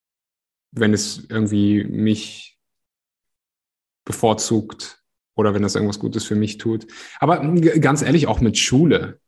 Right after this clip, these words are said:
So in der Schule, die, muss auch am Wochenende irgendwie lernen oder sonst was. Wir haben,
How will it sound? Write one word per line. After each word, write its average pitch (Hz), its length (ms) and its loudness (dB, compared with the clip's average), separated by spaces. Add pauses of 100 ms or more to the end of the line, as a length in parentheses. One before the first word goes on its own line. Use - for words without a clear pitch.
(240)
So 117 220 0
in 107 60 -4
der 104 80 -2
Schule, 135 340 0
die, - 400 -12 (1300)
muss 120 180 -10
auch 139 140 0
am 117 100 -2
Wochenende 104 360 -4
irgendwie 104 760 -2
lernen 107 380 0
oder 104 140 0
sonst 110 260 -4
was. 117 100 -6
Wir 117 120 0
haben, 135 240 2